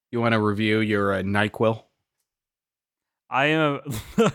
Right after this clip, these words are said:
Speaker 2: <laughs> literally have NyQuil on my desk for right after this show.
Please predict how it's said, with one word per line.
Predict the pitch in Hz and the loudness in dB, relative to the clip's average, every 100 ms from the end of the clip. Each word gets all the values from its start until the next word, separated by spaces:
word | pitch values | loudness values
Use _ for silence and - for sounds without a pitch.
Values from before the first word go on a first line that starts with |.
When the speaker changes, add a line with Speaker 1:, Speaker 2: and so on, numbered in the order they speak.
| - | -4
Speaker 2:
<laughs> | |
literally | 165 156 147 160 156 160 | -6 -2 0 0 0 2
have | 151 131 | 0 0
NyQuil | 123 120 120 127 | 0 0 -2 -2
on | 120 117 | 0 -2
my | 113 107 | -4 -4
desk | 107 104 - - | -4 -4 -8 -10
for | 117 | -8
right | 110 107 107 | -4 -2 -2
after | 107 107 110 | -2 -4 -10
this | 101 104 | -10 -10
show. | - 98 107 | -10 -10 -12